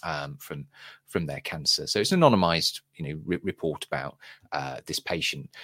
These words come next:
Um, and they sort of investigated it, and actually, um, they felt that the lack of continuity of care was a significant factor in this case. And we'll just go down to the recommendations, uh,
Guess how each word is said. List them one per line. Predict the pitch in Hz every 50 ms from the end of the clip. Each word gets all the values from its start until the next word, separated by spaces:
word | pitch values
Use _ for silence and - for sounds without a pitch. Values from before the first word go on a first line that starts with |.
| - - - _ _
Um, | 92 92 90 87 87 87 80 - _
and | - 127 143
they | 156 143 135 117
sort | - - - 123
of | 117
investigated | 110 107 107 - - 107 87 85 82 - - 82
it, | 87 -
and | - 101
actually, | 98 90 - - - 98 95 95 90 90 - - - _ _ _ -
um, | 95 90 87 90
they | - 107 101
felt | - 101 87 80 - 90
that | 87 87 80 - -
the | 92
lack | 87 92 78 - -
of | 92 -
continuity | - - 90 - - 90 85 82 - 80
of | -
care | - - 104 98 87 - - _
was | - 98 92 90 85 - - -
a | - 95
significant | - - 90 92 92 - 92 - 90 82 -
factor | - - 92 - - - - 82 - - - - _ _ _ -
in | 101 95 90
this | 85 - -
case. | - - 90 80 107 120 - - - - _ _ _ _ _ _ -
And | 92 87 87 87 87 85 87 87 - - _ _ _ _ _
we'll | - 294
just | 294 - -
go | 170
down | 131 127 113
to | 110 -
the | 107 92
recommendations, | 92 - - 101 92 90 117 123 - - 107 101 - - - - _
uh, | 104 98 92 90 87 76